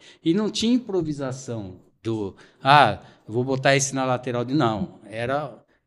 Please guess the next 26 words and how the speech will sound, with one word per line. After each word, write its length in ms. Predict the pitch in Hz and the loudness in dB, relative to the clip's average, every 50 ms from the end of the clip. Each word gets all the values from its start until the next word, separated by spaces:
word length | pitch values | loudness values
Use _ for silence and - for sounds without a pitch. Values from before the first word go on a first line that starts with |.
| _ _ - | _ _ -20
dois 460 | - 107 104 107 139 151 160 147 127 | -18 -10 0 6 8 8 8 8 6
laterais, 1040 | 139 131 127 131 - 120 117 123 139 156 175 185 180 175 160 143 - - - - - _ - - - - | 2 0 -2 -2 -2 -2 0 2 2 2 2 0 -2 -4 -6 -8 -10 -12 -14 -16 -18 _ -20 -20 -18 -4
quatro 340 | - - 151 160 156 - 135 | 6 8 8 8 8 6 0
laterais, 640 | 131 123 123 - 120 117 131 160 175 160 135 131 - | -2 -2 0 -2 -4 0 0 0 2 0 -2 -4 -6
por 120 | - 117 | -8 -8
exemplo, 400 | 110 110 120 131 160 175 160 135 | -6 -4 -2 -2 -2 -2 -2 -4
quatro 240 | - 139 131 127 131 | -2 -2 -2 0 0
zagueiros, 920 | 117 113 113 104 113 120 139 160 175 180 175 156 147 135 120 104 - - - - _ _ _ - | -2 -4 -4 -4 -2 -2 0 0 0 0 0 0 -2 -2 -2 -4 -6 -12 -18 -20 _ _ _ -8
meio 200 | - 120 127 131 | -2 0 0 0
de 140 | 127 - - | -2 -4 -10
campo 420 | - - 123 127 123 113 117 117 | -10 -8 -6 -6 -6 -6 -8 -8
lá, 720 | 117 117 120 135 151 165 175 175 175 175 170 156 139 127 120 | -4 -2 2 2 2 2 2 2 0 0 0 0 2 0 0
os 520 | 113 110 107 107 110 120 113 107 110 104 | -2 -2 -6 -8 -10 -14 -12 -12 -8 -6
atacantes 560 | 120 117 120 - 120 113 - - 127 117 - - | -6 -6 -4 -4 -8 -8 -6 -8 -8 -8 -8 -8
também, 480 | 135 123 117 117 123 143 165 190 208 | -6 -6 -4 -2 0 0 -2 -2 -2
e 60 | 214 | -6
aí 200 | 202 202 202 214 | -8 -8 -8 -10
fazia 320 | 214 - 202 180 165 175 170 | -8 -6 -6 -6 -4 -6 -10
substituição, 420 | 165 - 165 151 - 202 196 196 - - - _ | -10 -10 -12 -10 -6 -8 -8 -8 -10 -20 -20 _
porque 180 | - - 285 | -6 -6 -4
fazia, 280 | 277 - 269 254 262 262 | -2 -2 -2 -2 -2 -6
podia 400 | 254 - _ - 233 208 247 247 | -6 -10 _ -10 -8 -6 -6 -6
fazer 300 | 247 - 240 220 226 233 | -4 -4 -6 -4 -4 -6
duas 220 | 214 226 247 233 | -6 -6 -6 -6
substituições 800 | - - 214 202 190 - - - - - - 226 226 220 170 127 | -6 -6 -8 -8 -8 -10 -10 -12 -14 -12 -8 -8 -4 -4 -4 -4
antigamente. 680 | 117 110 - 127 110 110 101 101 90 92 92 - - - | -4 -8 -8 -8 -8 -6 -6 -6 -8 -10 -14 -18 -20 -20